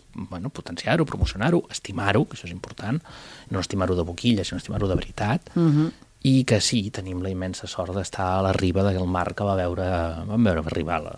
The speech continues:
Speaker 2: Mhm.
Speaker 1: les galeres, els escipions,
Speaker 2: Mhm.
Speaker 1: fa, aviat farà dos mil dos-cents anys.
Speaker 2: Mhm. Parlaves de la catedral, del Pretori, del Circ Romà, de l'amfiteatre, les muralles,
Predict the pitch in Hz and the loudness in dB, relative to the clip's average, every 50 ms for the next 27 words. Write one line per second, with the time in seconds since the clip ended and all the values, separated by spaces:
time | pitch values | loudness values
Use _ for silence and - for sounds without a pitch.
0 | - - - - - - - 180 165 127 147 147 156 87 92 104 95 87 82 85 | -16 -18 -20 -20 -6 0 2 2 4 4 2 2 2 4 6 6 6 6 4 0
1 | 90 90 95 87 - 98 85 - - 104 98 87 98 - - - - 175 170 160 | -2 -2 -2 -2 -4 -6 -6 0 2 2 2 2 0 -6 -10 -6 0 2 2 2
2 | 131 156 147 120 104 92 90 87 85 85 90 - - 120 117 135 139 135 - - | 2 2 2 0 0 0 0 -2 -2 -4 -4 -2 0 2 4 4 4 4 0 -4
3 | 101 95 90 92 87 90 90 87 82 82 - - 82 101 110 104 - 175 147 143 | -6 -6 -6 -6 -6 -8 -8 -8 -10 -12 -14 -14 -14 -14 -16 -4 -2 0 0 2
4 | 151 - - - - - - - - 190 160 170 175 190 202 175 202 190 180 175 | 0 -2 -4 -8 -8 -10 -8 0 2 4 4 6 6 6 6 6 8 8 8 8
5 | 165 160 156 165 156 - 151 147 170 175 175 175 175 170 165 147 - 151 139 - | 6 4 4 2 2 4 6 6 8 8 8 8 8 6 4 4 4 0 2 6
6 | 170 170 170 165 165 156 151 - - - 165 - 151 147 151 160 160 165 165 165 | 6 8 8 8 8 6 4 4 4 2 2 4 4 6 8 8 8 8 8 6
7 | 165 156 156 143 143 139 - 156 127 - 151 156 165 160 - 165 160 156 - 147 | 6 4 4 4 4 2 2 0 2 4 6 6 6 6 6 4 2 2 0 -2
8 | 131 127 139 135 135 143 147 156 165 165 160 165 165 165 165 160 - | -4 0 2 2 6 8 8 10 10 10 10 8 8 6 4 2 0